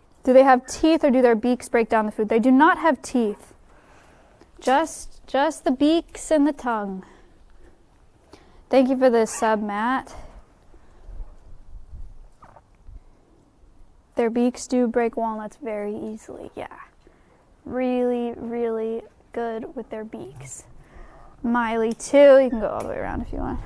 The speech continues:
Like over there. Miley's a Catalina macaw.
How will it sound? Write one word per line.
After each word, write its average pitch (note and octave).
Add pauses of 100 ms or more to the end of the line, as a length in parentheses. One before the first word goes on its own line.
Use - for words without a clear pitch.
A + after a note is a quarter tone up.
(640)
Like B3
over -
there. A#3+ (1040)
Miley's B3
a B3
Catalina A#3+
macaw. B3+